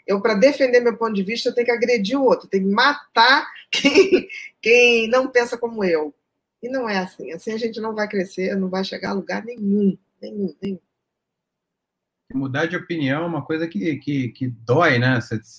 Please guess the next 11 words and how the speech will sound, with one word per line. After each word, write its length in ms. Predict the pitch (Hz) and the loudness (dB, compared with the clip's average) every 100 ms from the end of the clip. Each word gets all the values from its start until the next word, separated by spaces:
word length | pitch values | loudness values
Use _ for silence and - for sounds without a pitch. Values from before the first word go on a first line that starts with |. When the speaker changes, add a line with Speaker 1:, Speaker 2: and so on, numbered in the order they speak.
| _ | _
Speaker 2:
você 240 | - - 113 | -18 -8 -8
tem 180 | 117 123 | -8 -6
que 80 | |
assumir 460 | 123 - 135 117 175 | -6 -4 -2 0 -2
que 80 | 185 | -4
você 80 | 123 | -6
tava 240 | 131 131 | -4 -2
errado, 720 | 101 107 131 147 131 107 104 | -2 0 0 2 0 0 -2
é, 180 | 107 107 107 - | -2 -4 -8 -10
é 240 | - - | -10 -10
complicado. 760 | - 135 127 165 - 127 117 101 | -10 -8 -6 -6 -2 0 0 -2